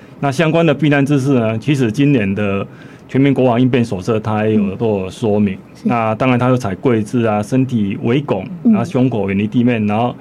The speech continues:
Speaker 1: 双手遮眼耳，尾巴，嘴巴张，微张的一个避难的姿势。
Speaker 2: 嗯。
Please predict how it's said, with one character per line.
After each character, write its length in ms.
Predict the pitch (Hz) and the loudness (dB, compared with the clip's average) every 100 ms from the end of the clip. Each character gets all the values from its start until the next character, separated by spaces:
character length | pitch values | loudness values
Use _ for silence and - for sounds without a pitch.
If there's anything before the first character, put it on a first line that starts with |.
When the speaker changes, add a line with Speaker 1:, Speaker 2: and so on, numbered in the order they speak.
| - - - | -16 -20 -4
Speaker 1:
双 200 | 165 170 | 0 0
手 180 | 113 104 | 0 -2
遮 260 | - 139 147 - - | 0 0 0 -6 -6
眼 260 | 107 120 131 | -2 0 0
耳， 140 | 95 | -2
尾 160 | - 101 | -6 -6
巴， 240 | 110 113 - - 123 | -4 -6 -8 -10 -6
嘴 140 | 110 104 | -2 0
巴 220 | 131 135 | 0 0
张， 280 | 147 135 135 | 0 0 0
微 120 | 113 | -2
张 240 | 120 123 | 0 0
的 160 | 120 104 | 0 0
一 60 | 110 | -2
个 420 | 107 98 92 95 110 | -2 -2 -4 -8 -4
避 120 | 131 | 0
难 140 | 120 107 | 0 0
的 80 | 101 | -2
姿 200 | 117 110 | -4 -4
势。 260 | - 107 - - | -6 -8 -8 -6
Speaker 2:
嗯。 260 | 208 240 | -4 -4